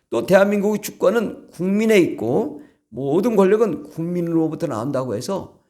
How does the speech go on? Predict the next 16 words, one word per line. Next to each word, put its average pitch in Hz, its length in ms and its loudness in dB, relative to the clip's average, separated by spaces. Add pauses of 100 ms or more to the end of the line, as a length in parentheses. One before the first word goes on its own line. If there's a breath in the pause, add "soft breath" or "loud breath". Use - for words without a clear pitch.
(320)
국민 214 640 0
한 233 340 -8
사람 214 320 -2
한 190 180 -6
사람을 185 600 -6 (680)
존중합니다. 214 640 0 (1300)
헌법 214 320 2
제십 196 320 2
조에 196 200 4
보면 175 440 2
모든 175 380 2
국민은 165 500 -2
인간으로서 202 1040 0 (500)
존엄과 160 760 0
가치를 - 420 -6
가지고 147 600 0